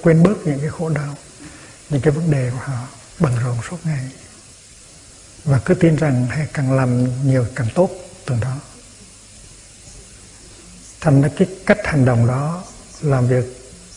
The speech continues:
bận rộn suốt ngày đó, không chắc đó là hay. Nó là một cái cách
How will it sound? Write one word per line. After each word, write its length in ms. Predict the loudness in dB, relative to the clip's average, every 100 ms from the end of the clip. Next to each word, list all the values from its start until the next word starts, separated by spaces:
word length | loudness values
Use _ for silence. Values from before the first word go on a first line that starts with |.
| 2
bận 240 | 4 4 2
rộn 200 | 2 0
suốt 180 | 0
ngày 140 | -2 -2
đó, 200 | -4 -6 -10 -20 -20 -20 -16
không 260 | -2 -2 0
chắc 260 | -4 -4
đó 180 | -2 -2
là 100 | -2
hay. 200 | -4 -4 -6 -10 -20 -20 -20 -20 -20 -20 -20 -20 -20 -8
Nó 240 | -2 2 4
là 160 | 4
một 140 | 4 2
cái 100 | -2 -2
cách 120 | -2